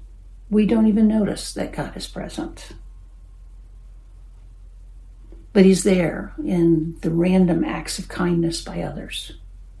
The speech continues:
the donations and help that are given to others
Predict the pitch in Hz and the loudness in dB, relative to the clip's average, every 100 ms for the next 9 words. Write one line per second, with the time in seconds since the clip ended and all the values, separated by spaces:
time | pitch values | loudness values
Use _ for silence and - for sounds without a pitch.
0 | - - - - - - 175 165 170 170 | -20 -20 -20 -20 -8 0 4 6 6 6
1 | - 180 151 196 170 190 175 - 160 156 | 4 2 2 0 -2 0 -2 -4 -4 0
2 | 190 165 156 - 185 170 160 160 - | 2 4 2 0 -2 -4 -4 -6 -8